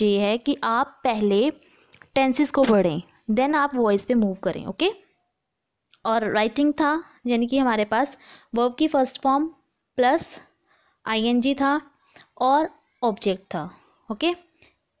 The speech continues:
यही स्ट्रक्चर था हमारे पास। यहाँ पर हमने क्या किया, ऑब्जेक्ट को आगे ले आए, ऑब्जेक्ट, और हमने ऑब्जेक्ट जो है, अ, यहाँ पर जो हमने ये हेल्पिंग वर्ब लगाई है, ये हमने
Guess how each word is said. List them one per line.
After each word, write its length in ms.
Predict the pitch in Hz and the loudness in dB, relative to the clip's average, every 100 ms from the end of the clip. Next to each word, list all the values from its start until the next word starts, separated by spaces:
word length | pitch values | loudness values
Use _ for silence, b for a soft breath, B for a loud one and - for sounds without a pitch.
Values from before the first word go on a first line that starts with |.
| 233 | -4
यही 160 | 254 | -2
स्ट्रक्चर 360 | - 285 302 294 | -2 -4 -2 0
था 60 | 320 | 2
हमारे 260 | 311 302 | 2 2
पास। 300 | 311 339 381 - B B B B B - | 2 0 0 -8 B B B B B -2
यहाँ 300 | 254 277 320 | 2 2 2
पर 80 | 359 | 2
हमने 200 | 349 330 | 2 2
क्या 200 | 330 285 | 2 0
किया, 260 | 277 262 262 | 2 2 2
ऑब्जेक्ट 480 | 254 240 285 277 | 0 0 -2 -2
को 300 | - 254 269 - B B B B | 0 2 2 -2 B B B B
आगे 260 | - 208 220 | -4 0 2
ले 160 | 226 233 | 2 2
आए, 120 | 240 | 0
ऑब्जेक्ट, 580 | 240 208 - 240 240 - B B B B B B B _ | -2 -4 -2 -2 -2 -12 B B B B B B B _
और 240 | 269 311 | 2 2
हमने 440 | 320 285 254 277 302 _ _ - | 4 2 2 0 -2 _ _ -4
ऑब्जेक्ट 560 | 254 233 294 330 - 330 | -2 0 0 -2 0 -2
जो 180 | 320 311 | 2 2
है, 300 | 262 226 - | 2 2 0
अ, 280 | 247 233 | 0 2
यहाँ 300 | 226 247 277 302 | 4 2 2 0
पर 100 | 285 | 0
जो 140 | 302 | 2
हमने 240 | 285 262 | 2 2
ये 360 | 262 247 269 277 | 2 2 2 2
हेल्पिंग 400 | 226 214 254 262 | 2 0 0 2
वर्ब 180 | 247 233 | 2 2
लगाई 320 | 233 208 202 | 2 2 2
है, 220 | 202 208 | 2 2
ये 260 | 240 226 247 | 2 2 2
हमने 400 | 233 202 226 | 2 0 0